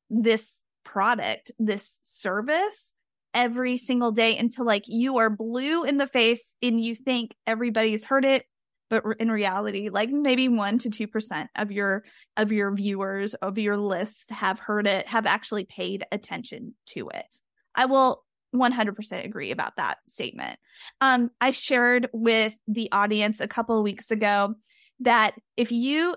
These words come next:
think that just because you mention something once and you mention, and then you have to bring it up again and you're being annoying or overbearing, that's probably not the case, because that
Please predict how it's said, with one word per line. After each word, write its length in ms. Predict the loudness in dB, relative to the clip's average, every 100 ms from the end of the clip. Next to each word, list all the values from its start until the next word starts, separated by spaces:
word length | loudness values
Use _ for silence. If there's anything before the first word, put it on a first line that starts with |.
| -4
think 400 | 0 2 0 -2 -2
that 400 | 2 4 2 0 -8 _ _ _ _ _ _ _ _ -2
just 160 | -2
because 280 | 0 0 2
you 120 | 4
mention 400 | 4 4 2 0
something 360 | 0 0 0 0
once 480 | 0 0 -2 -6 -8 0
and 160 | 2
you 80 | 4
mention, 480 | 2 2 0 -2 -2
and 140 | 0 0
then 100 | 0
you 140 | -4
have 200 | -4 -6
to 100 | -4
bring 220 | -2 -2 0
it 100 | -2
up 120 | -2
again 360 | -4 -2 -2
and 180 | 0 2
you're 120 | 4
being 260 | 4 0 0
annoying 840 | -2 0 2 2 0 0 -2 -4 -4
or 560 | -2 0 0 0 -4 0
overbearing, 920 | 2 4 4 2 -4 -6 -8 -4 -4 -4 -10 _ -4
that's 260 | 0 0 -2
probably 560 | 0 0 2 0 0
not 260 | 2 0 0
the 100 | -6
case, 420 | -2 0 0 -4
because 400 | -10 -4 -4 2
that 260 | 4 4